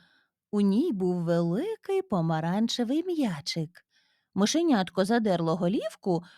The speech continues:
і побачило дівчинку із двома рудими кісками і дуже добрими зеленими очима. Вона простягала йому цього м'ячика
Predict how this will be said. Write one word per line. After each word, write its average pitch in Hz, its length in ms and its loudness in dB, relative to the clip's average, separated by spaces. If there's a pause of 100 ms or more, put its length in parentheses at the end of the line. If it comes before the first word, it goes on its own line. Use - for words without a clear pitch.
(240)
і 240 80 0
побачило 392 540 -2 (200)
дівчинку 294 960 -2 (360)
із 214 180 2
двома 202 380 2
рудими 240 400 2
кісками 208 720 0 (380)
і 381 180 2
дуже 180 300 0
добрими 196 720 0 (160)
зеленими 175 720 2
очима. 156 720 -4 (500)
Вона 190 300 2
простягала 214 640 0
йому 185 240 2
цього 190 260 0
м'ячика 190 720 0